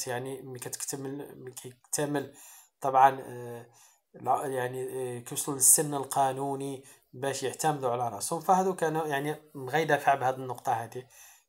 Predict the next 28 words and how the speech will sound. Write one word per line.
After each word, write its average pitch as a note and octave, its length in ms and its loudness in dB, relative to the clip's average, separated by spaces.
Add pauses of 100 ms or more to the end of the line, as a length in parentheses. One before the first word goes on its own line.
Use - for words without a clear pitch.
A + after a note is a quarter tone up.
(120)
عليها. A#2+ 400 -8
ولكن D#3+ 520 0 (440)
الأساسي D#3 640 0
هنايا D3+ 260 0
الإخوان D3 420 0
هو D3+ 180 2
قال D3+ 260 2
على C3 280 -4
أن، E3 300 0 (720)
آه، B2+ 1200 2
بالنسبة E3 580 0
لل-، D#3+ 360 -2
للبرتغال D#3+ 880 2 (100)
فهي D#3 600 2 (1200)
يعني C3+ 500 -2
أنها D3+ 280 0
عط-، C3+ 180 2
من D#3+ 160 -2
عطات D3+ 320 0
الوراق، F#3 320 2
فهي E3 160 -6
ما D#3+ 80 0
عطاتش F3+ 320 -2
الوراق D#3 300 0
للناس D3+ 300 -2
كاملين، B2+ 320 -2
عطات - 320 -2
الوراق E3 420 4